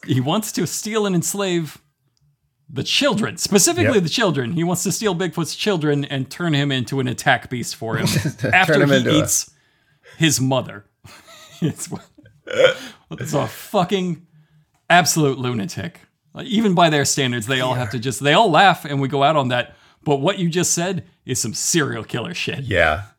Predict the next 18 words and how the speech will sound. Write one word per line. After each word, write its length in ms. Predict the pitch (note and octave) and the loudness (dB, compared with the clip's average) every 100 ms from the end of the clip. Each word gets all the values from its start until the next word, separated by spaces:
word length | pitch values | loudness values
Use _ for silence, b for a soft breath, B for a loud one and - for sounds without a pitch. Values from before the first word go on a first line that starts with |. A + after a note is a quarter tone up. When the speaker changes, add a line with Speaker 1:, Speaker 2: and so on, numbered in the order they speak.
| _ | _
Speaker 2:
They 200 | C3+ D3 | -2 6
are 140 | D#3 A#2 | 8 8
each 240 | C#3 C3 | 4 4
on 140 | C3 A2 | 4 4
a 60 | |
different 280 | A2 G#2+ G#2 | 2 0 0
page, 320 | G#2+ F2+ F2 | 0 -2 -4
and 240 | G#2 F#2 G2 | -4 -2 4
Wild 280 | G#2 G2 | 4 4
Bill 220 | F#2 F2 F2 | 2 -2 -2
is 420 | F2 G2 - - _ - | -8 -10 -16 -20 _ -18
<laughs> 720 | A2 - - - F#3 - E3 | -14 -12 -10 4 6 6 2
so 520 | - - C#3+ C3+ C#3 | -2 -2 2 4 2
far 300 | A#2 C3+ A2+ | 4 6 6
down 380 | G#2+ A2 G#2 F2+ B B B | 6 6 6 2 B B B
this 200 | C3 G2+ | -6 -4
murder 440 | A2 G#2 B2 A#2+ G#2 | 0 4 4 2 2
fantasy. 580 | C3 G2+ F2+ - G2+ | 2 2 0 -8 -14